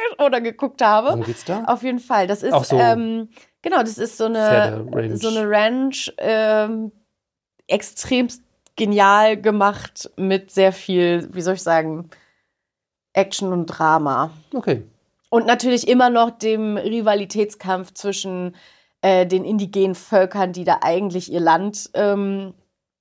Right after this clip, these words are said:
Speaker 2: Spielt das
Speaker 1: beschützen
Speaker 2: heute
Speaker 1: wollen.
Speaker 2: oder
Speaker 1: Ja,
Speaker 2: nicht? Okay.
Speaker 1: heute. Kevin Costner in der Hauptrolle.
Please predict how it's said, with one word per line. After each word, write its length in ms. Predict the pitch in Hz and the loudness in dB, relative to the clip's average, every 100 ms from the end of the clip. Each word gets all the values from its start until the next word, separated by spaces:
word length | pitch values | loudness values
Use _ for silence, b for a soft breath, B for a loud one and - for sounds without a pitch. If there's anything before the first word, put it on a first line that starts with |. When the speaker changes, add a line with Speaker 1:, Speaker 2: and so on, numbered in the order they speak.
| _ | _
Speaker 2:
Spielt 200 | - 190 | 0 4
das 60 | 175 | 4
Speaker 1:
beschützen 160 | 247 | 4
Speaker 2:
heute 220 | 143 226 | 4 6
Speaker 1:
wollen. 180 | 233 247 | 4 6
Speaker 2:
oder 380 | 226 175 160 147 | 6 6 4 2
Speaker 1:
Ja, 240 | 151 294 269 | 4 4 4
Speaker 2:
nicht? 100 | 277 | 4
Okay. 140 | 247 | 2
Speaker 1:
heute. 300 | 262 302 359 b b - | 2 -2 -4 b b -4
Kevin 260 | 247 254 | -2 -2
Costner 400 | 262 277 - 156 | -2 -4 -4 -6
in 80 | 143 | -6
der 220 | 147 - - _ | -8 -10 -12 _
Hauptrolle. 680 | 180 170 - - 143 147 165 | -4 -4 -6 -8 -6 -6 -12